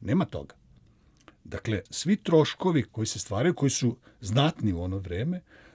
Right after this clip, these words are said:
su deo njegovog prtljaga i deo njegove misije koju on radi. Dakle, to što mi znamo da je bio prvi ministar popečiteljstva ili ti prosvete,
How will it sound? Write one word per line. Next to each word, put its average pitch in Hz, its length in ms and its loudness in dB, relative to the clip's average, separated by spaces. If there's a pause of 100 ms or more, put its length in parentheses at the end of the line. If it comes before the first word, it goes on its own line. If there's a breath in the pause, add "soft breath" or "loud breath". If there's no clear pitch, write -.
(180)
su - 180 -4
deo 190 320 8
njegovog 143 400 4
prtljaga 120 600 -2
i 95 80 -2
deo 170 240 0
njegove 160 280 6
misije 120 500 2 (360 soft breath)
koju 135 440 4
on 127 340 2 (440 soft breath)
radi. 85 340 -2
Dakle, 113 200 -8
to 208 100 4
što - 160 0
mi 190 100 6
znamo 175 340 4
da 147 100 2
je 151 40 4
bio 165 140 6
prvi 160 320 4
ministar 139 420 2
popečiteljstva 123 880 0
ili 113 140 0
ti 101 180 -6 (220)
prosvete, 139 580 -2